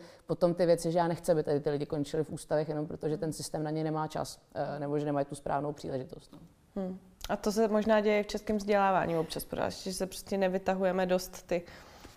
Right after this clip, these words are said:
Speaker 2: eh, talenty za pačesy.
Speaker 1: Jo, já jsem toho byla jednou jako svědkem. Já jsem učila, já, já jsem jako hodně se snažila jako i učit, jak těm dětskám se dostat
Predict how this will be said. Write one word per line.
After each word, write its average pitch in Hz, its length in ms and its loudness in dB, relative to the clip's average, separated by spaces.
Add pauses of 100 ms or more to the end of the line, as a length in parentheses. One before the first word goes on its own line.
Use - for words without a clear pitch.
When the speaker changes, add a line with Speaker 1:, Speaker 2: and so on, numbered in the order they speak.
(320)
Speaker 2:
eh, 196 340 6
talenty 196 420 4
za 190 100 6
pačesy. 180 520 0 (300)
Speaker 1:
Jo, 190 260 8 (100)
já 170 180 6
jsem 190 180 0
toho 190 140 6
byla 190 140 6
jednou 196 380 2
jako 185 240 0
svědkem. 165 400 -2
Já 147 120 -2
jsem 165 280 -2
učila, 170 360 0
já, 175 120 4
já 170 80 4
jsem 208 140 -2
jako 208 140 4
hodně 196 180 2
se 208 100 -2
snažila 185 320 0
jako 185 200 0
i 220 40 4
učit, 190 280 -4
jak 180 100 -2
těm 196 140 -2
dětskám 170 340 0
se 175 120 -2
dostat 170 320 -2